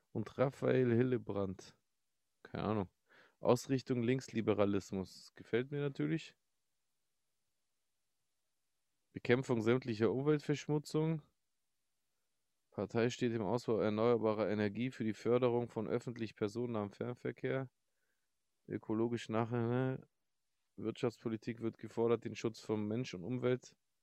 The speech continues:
vor die Interessen der Wirtschaft zu stellen. Internet und Digitales. Die Partei fordert einen verantwortungsvollen Umgang bezogen Dat-,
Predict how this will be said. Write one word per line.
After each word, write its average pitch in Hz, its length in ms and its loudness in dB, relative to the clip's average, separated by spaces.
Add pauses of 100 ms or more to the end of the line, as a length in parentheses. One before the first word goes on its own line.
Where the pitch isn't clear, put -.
(840)
vor 120 280 4
die 127 100 -2
Interessen 117 420 0
der 107 100 2
Wirtschaft 131 380 -4
zu - 120 -18
stellen. 123 320 -6
Internet 117 460 -2
und 110 140 -4
Digitales. 120 480 -2
Die 117 120 -4
Partei 120 340 2
fordert 120 300 2
einen 110 160 -6
verantwortungsvollen 117 840 -4
Umgang 117 420 -2
bezogen 113 640 -6
Dat-, 107 160 -2